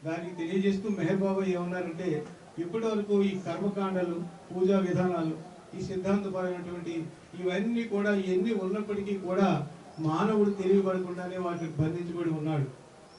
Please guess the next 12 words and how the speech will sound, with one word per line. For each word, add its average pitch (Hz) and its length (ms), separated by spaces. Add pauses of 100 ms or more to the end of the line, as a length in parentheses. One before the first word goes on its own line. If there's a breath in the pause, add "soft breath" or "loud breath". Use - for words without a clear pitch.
(680)
అది 131 100
ప్రయత్నం 135 480
చేస్తున్నాం. 196 640 (440)
కర్మకాండలు, 208 720
పూజా 196 340
విధానాలు 202 460
అనేటువంటి 196 460
వాటికి 196 260
అక్కడే 202 300
బంధించబడిపోయి 196 680
అక్కడే 185 180
ఉండిపోతున్నాం. 151 600